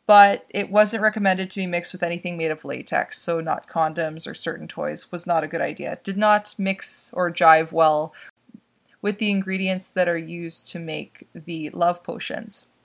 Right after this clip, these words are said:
Some of the love potion ingredients, I've smelt them before individually, and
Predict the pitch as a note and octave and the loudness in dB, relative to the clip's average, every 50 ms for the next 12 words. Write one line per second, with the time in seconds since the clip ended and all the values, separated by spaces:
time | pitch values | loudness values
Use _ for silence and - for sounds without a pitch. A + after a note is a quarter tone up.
0 | _ - _ _ - - _ _ _ _ _ _ _ _ _ _ _ _ _ - | _ -20 _ _ -20 -20 _ _ _ _ _ _ _ _ _ _ _ _ _ -10
1 | - - - G#3 G#3 G#3+ G#3 G3 G#3+ G#3+ G3 F#3 F#3+ F#3+ - - G3 F#3 - - | -4 2 2 4 4 4 2 2 0 0 2 2 2 2 0 -4 -4 -4 -2 -2
2 | G3 F#3+ F#3+ F3+ F3+ F3 E3+ E3+ F3 F3 F3+ F#3 F#3 - - - F3 - - - | -2 -2 -2 -4 -4 -4 -4 -4 -2 -2 -4 -4 -4 -4 -4 -4 -2 -2 -2 0
3 | F3 E3+ E3+ E3+ - F#3 F3+ F3 F3+ F3 - - F3+ F3 E3+ E3+ E3 D#3+ - - | 2 2 2 2 0 -4 -4 -4 -6 -10 -8 -2 0 0 2 2 0 -2 -4 -6
4 | F3 F3 E3 D#3+ D3 D#3+ D#3 F3+ F3+ F3+ F#3+ F#3+ F#3+ F3+ - | -8 -8 -8 -8 -10 -10 -10 -8 -6 -4 -4 -4 -4 -4 -6